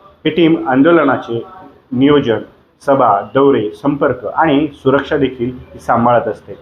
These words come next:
त्याचप्रमाणे हे जे कोण आठ सहकारी आहेत, ते नेमके कोण आहेत, हे देखील पाहूयात. एक नंबरला आहे श्रीराम कुरणकर, जारंगे यांचे सर्वात विश्वासू असे अत्यंत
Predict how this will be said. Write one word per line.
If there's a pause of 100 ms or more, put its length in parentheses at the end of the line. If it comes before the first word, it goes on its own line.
(640)
त्याचप्रमाणे
हे
जे
कोण (120)
आठ (280)
सहकारी
आहेत, (140)
ते
नेमके
कोण
आहेत, (120)
हे
देखील
पाहूयात. (420)
एक
नंबरला
आहे
श्रीराम (200)
कुरणकर, (480)
जारंगे
यांचे
सर्वात
विश्वासू
असे
अत्यंत